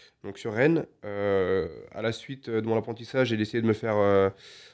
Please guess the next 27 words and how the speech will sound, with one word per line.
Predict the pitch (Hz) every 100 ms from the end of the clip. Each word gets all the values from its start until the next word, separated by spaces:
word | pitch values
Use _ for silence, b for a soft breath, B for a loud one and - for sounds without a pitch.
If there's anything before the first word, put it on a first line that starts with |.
| B -
donc, | 113 110
euh, | 104
ce |
qu'on | -
appelle | 107 120
l'adoption, | 113 107 - 127 135
donc, | 120 -
euh, | 101 98 98 95 101 _ _ _ _ _ _ _ - -
donc | 110 101
c'est, | - 110
euh, | 101 95 95 92
on, | 92 98 98 107 -
on | 104
réalise | 101 113 117
un | 110
petit | 107 120 120
travail, | 117 110 117 127
en | 107
fait | 117 107 107
une |
maquette | 107 104 131 - b b b -
pour | 101
montrer | 107 110 -
nos | 113
motivations | 110 107 101 101 - 131 139 135 104
et, | 104
euh, | 98 95 92 90